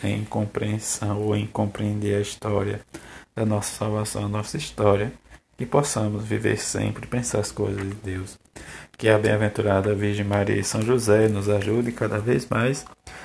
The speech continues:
fazer esta experiência com Jesus na sua palavra,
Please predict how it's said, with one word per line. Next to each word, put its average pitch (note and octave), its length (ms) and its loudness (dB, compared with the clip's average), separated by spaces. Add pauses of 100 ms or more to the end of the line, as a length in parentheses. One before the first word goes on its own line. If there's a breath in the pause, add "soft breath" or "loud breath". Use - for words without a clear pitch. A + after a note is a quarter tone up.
(140)
fazer A#2+ 360 6
esta B2 220 -2
experiência C3+ 800 0
com A2+ 140 -4
Jesus A2 680 -2
na A2 140 0
sua G#2+ 320 -2
palavra, G#2 600 -2